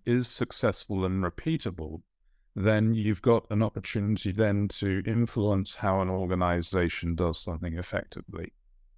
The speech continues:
And the last one, um, and this is, these four points are not in order of priority, um, so that you, you have to sort of flex with them a little bit.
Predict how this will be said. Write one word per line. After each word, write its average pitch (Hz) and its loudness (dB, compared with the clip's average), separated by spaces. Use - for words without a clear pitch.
And 98 2
the 95 4
last 113 2
one, 87 0
um, 90 2
and 95 0
this 110 -2
is, 104 -2
these 107 0
four 107 -2
points 98 -2
are 92 -2
not 98 0
in 98 0
order 98 0
of 82 -8
priority, 90 0
um, 90 2
so 87 0
that 85 2
you, 92 -2
you 92 -2
have 98 0
to - -6
sort 92 -2
of 82 -2
flex - -2
with 80 -2
them 82 0
a 85 0
little 80 -6
bit. 87 -4